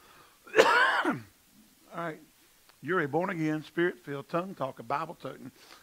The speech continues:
demon casting, hand laying on, confession make a believer. <coughs> You can't go spend all your time with somebody who is so sovereignist that you don't even know if you're saved or not.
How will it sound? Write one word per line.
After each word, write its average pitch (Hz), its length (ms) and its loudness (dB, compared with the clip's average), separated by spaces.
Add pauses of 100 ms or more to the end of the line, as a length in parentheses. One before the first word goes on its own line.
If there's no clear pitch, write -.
demon 226 320 2
casting, 160 420 -2
hand 135 440 -6
laying 90 220 -4
on, 123 220 -6 (300)
confession 185 560 0
make 175 180 -4
a - 40 -6
believer. 135 440 -12 (1080)
<coughs> 494 600 6 (140)
You 147 140 -6
can't 226 240 -6
go 160 80 -6
spend 143 240 -4
all 135 100 -2
your 131 200 -6
time - 420 -4 (1040)
with 131 220 -4 (920)
somebody 147 500 0 (440)
who 135 220 -4
is 127 240 -6 (540)
so 196 300 -4
sovereignist 110 720 -8 (1200)
that 120 180 -12
you 127 60 -12
don't 147 240 0
even 139 160 -2
know 151 100 4
if 151 100 0
you're 123 120 -12
saved 151 360 -8
or 117 60 -14
not. 104 220 -14